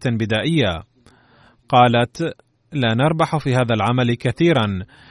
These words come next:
ولكنه يكفي لتسديد حاجاتنا اليومية ولدفع التبرع.' هذه السيدة تدفع التبرعات كل شهر بانتظام بكل حب وشوق، وقالت:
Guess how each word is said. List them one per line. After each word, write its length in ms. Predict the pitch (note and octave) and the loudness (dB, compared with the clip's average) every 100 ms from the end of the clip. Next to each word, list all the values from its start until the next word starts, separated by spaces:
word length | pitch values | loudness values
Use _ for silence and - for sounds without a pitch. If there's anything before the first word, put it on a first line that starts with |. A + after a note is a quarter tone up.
| - - - | -20 -18 -6
ولكنه 640 | A2 G#2+ - C#3 C3+ B2+ | -2 0 0 0 2 2
يكفي 360 | A#2 - - C#3 | 0 -2 -2 -2
لتسديد 560 | A#2 - A#2 B2+ C3 | -2 -4 -4 -2 -2
حاجاتنا 680 | B2+ - A2 G#2+ C3 - A#2+ | -2 -2 -2 0 0 0 -2
اليومية 520 | A2+ A2 G#2+ A#2 C3+ C3 | 0 -2 -2 0 0 0
ولدفع 580 | A2 G#2+ G#2 A#2 - | 0 0 -2 -4 -4
التبرع.' 640 | A2 - A2 C#3+ C#3 F#2+ F2 - _ _ _ _ _ _ _ - - - - _ | -6 -4 0 0 0 -2 -6 -16 _ _ _ _ _ _ _ -20 -20 -20 -20 _
هذه 240 | - A#2 A2+ | -2 0 0
السيدة 480 | A2+ C3 A#2 C3 E3 | -2 0 0 0 0
تدفع 520 | D#3 C#3+ C#3 - C#3 | -2 -2 -2 -2 -2
التبرعات 760 | C3 B2 A2+ A2+ G#2+ B2+ - | 0 -2 0 0 0 0 -2
كل 300 | C3 B2+ A2+ | -4 -2 -2
شهر 440 | A2 C3 A#2+ B2 B2 | -2 -2 0 0 -2
بانتظام 760 | A2 G#2+ A#2 A2+ B2+ B2+ C#3 | -4 -4 -4 0 0 0 -2
بكل 380 | B2 - A#2+ A2 | -2 -2 -2 -2
حب 360 | - B2 A#2 A2 | -2 -2 -2 -2
وشوق، 560 | G#2 - E3 B2 - _ _ _ _ _ - | -2 0 0 0 -6 _ _ _ _ _ -6
وقالت: 800 | G#2+ - C3+ B2+ C3 - - | -4 2 4 4 2 -2 -16